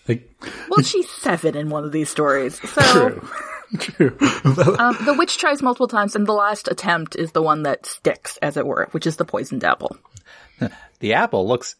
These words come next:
Speaker 3: very good, very tasty. I better eat this apple from this totally not suspicious hag."
Speaker 1: No, no, no, no, no. Trust me, trust me. To prove it, I'll eat some too. <laughs>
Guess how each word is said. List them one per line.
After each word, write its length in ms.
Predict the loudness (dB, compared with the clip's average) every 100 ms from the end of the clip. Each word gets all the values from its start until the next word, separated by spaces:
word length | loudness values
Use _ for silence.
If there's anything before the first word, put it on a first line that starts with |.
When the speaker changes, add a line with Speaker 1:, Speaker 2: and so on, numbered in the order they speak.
| _
Speaker 3:
very 460 | -16 -4 0 2 2
good, 300 | 0 0 2
very 260 | 2 2 2
tasty. 480 | 2 0 0 0
I 120 | 2 2
better 340 | 2 2 0
eat 260 | 0 -4 0
this 220 | 0 0
apple 360 | 0 0 2 0
from 220 | 0 0
this 180 | 0 -2
totally 500 | 0 0 2 0 0
not 320 | 0 2 2
suspicious 880 | 0 -4 -6 -2 -2 0 -4 -6 -14 -16 -20 -20 _
hag." 800 | -10 -2 0 0 0 -2 -6 -8 -10 -10 0
Speaker 1:
No, 120 | 2
no, 160 | 2 2
no, 300 | 2 0 0
no, 140 | 0
no. 160 | 2 2
Trust 380 | 0 0 0 2
me, 120 | -2
trust 360 | 0 0 0 2
me. 160 | 0 -2 -10 -20 -18 -2
To 100 | -2
prove 280 | 0 0 0
it, 120 | -6 -10 -20 -6 0
I'll 260 | 2 2 2
eat 160 | 0 0
some 380 | 0 2 2
too. 600 | -2 0 2 2 0 -2 -10 -16 -8
<laughs> 80 | 0